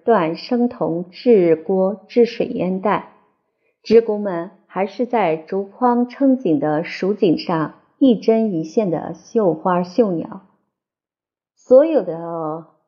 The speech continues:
道地的工商业都还是手工品的工商业，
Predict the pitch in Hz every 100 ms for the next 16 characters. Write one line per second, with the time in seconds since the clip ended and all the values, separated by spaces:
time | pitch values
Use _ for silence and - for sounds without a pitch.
0 | _ _ 269 254 214 - 175 160 156 160
1 | 226 233 247 233 233 175 151 - - 240
2 | 254 247 165 165 - 165 160 170 - 226
3 | 240 - - - 156 160 202 - 190 190
4 | 190 170 175 160